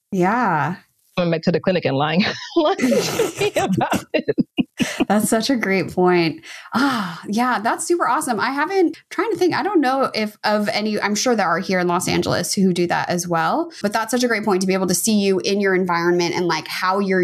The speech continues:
Speaker 1: using your space and be able to provide suggestions and help, like,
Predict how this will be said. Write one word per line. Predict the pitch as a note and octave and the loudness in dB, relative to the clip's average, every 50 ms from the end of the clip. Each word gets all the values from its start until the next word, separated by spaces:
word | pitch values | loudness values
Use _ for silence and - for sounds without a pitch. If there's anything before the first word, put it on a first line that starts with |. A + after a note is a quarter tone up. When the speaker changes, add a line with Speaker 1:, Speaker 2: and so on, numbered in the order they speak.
| F#3 | 2
Speaker 1:
using | E3+ E3+ F3 F3 F3+ F3+ F3 E3+ E3+ E3 D#3+ - - | 2 2 2 2 4 4 4 4 4 2 0 -2 -4
your | E3+ E3+ E3+ E3 D#3+ | -6 -4 -2 0 0
space | D#3+ - - - - - - - D#3+ D3+ F3 B3 D#4 D#4+ - - - - - - - - - - | 0 -2 -2 -4 -4 -6 -4 -2 0 0 2 2 2 2 0 -2 -6 -8 -10 -14 -16 -14 -6 -2
and | G3+ F#3+ F#3 | 0 0 2
be | G3 F#3 F3+ | 2 2 2
able | F#3 F#3 F3+ F3 F3+ - - | 0 0 0 -2 0 -2 -2
to | - G3 F3+ F3 F3 E3+ E3+ | 0 2 4 4 4 4 2
provide | - - F3+ F3 F3 D#3 D3+ D3+ D#3 D#3 D#3+ D#3 D#3 D#3 D#3 D#3 - | 0 -2 -2 -2 -2 -2 -2 0 0 0 0 0 -2 -2 -2 -4 -4
suggestions | - E3 E3+ - D3 D3+ - - - D3+ D3 C#3+ E3 - - | -4 -2 -2 -2 -2 -2 -2 -2 0 0 0 0 0 -2 0
and | D3+ D#3+ | 0 0
help, | D#3 - D3 D3+ G3 G#3+ - | 0 0 -2 -2 -2 -2 -2
like, | F3 D3 - - | -4 -4 -4 -6